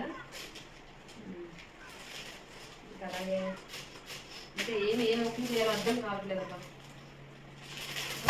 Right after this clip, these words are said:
ఓకే, ఓకే, ఈ డ్రెస్ అయితే నాకు ఐడియా ఉంది, ఇది మా పెద్ద బాబు తీసుకొచ్చింది. ఇది కొంచెం చిన్న టోపీ కూడా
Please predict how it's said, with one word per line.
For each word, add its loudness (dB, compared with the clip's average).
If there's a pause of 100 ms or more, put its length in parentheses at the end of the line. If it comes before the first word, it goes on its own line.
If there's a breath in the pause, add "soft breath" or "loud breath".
(2250)
ఓకే, 2 (1200)
ఓకే, 4 (1800)
ఈ 2
డ్రెస్ 8
అయితే 4
నాకు 8
ఐడియా 8
ఉంది, 6
ఇది 4
మా 4
పెద్ద 4
బాబు 6
తీసుకొచ్చింది. 4 (320)
ఇది 0
కొంచెం 6
చిన్న 2
టోపీ 8
కూడా 12